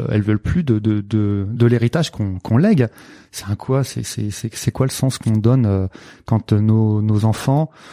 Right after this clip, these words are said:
voient, nous voient à bosser douze, euh, douze heures, euh, au moins par jour, à courir après le temps,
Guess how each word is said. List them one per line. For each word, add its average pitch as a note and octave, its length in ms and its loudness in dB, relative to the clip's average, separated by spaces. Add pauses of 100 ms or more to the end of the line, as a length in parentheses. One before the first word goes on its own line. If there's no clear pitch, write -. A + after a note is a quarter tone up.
(120)
voient, A2+ 360 -2
nous C3 140 4
voient C3 420 2 (320)
à A2+ 120 -12
bosser G#2+ 460 2
douze, C#3 400 -2
euh, G#2 280 -2
douze A#2 260 0
heures, B2+ 300 2 (280)
euh, A#2+ 40 -8 (280)
au - 80 0
moins B2+ 260 4
par B2+ 220 -2
jour, C3+ 340 0
à A2+ 80 0
courir B2+ 360 -2
après A#2 240 0
le B2 60 -2
temps, B2+ 280 0